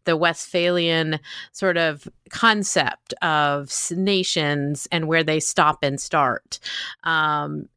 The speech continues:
and again, in a cartographer's mind, as opposed to what actually happens as you, you know, go through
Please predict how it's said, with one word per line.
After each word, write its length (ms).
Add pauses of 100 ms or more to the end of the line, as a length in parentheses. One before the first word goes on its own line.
and 280
again, 560
in 200
a 340
cartographer's 920
mind, 440
as 140
opposed 500
to 320 (380)
what 200
actually 400
happens 720
as 260
you, 400 (380)
you 100
know, 320
go 240
through 640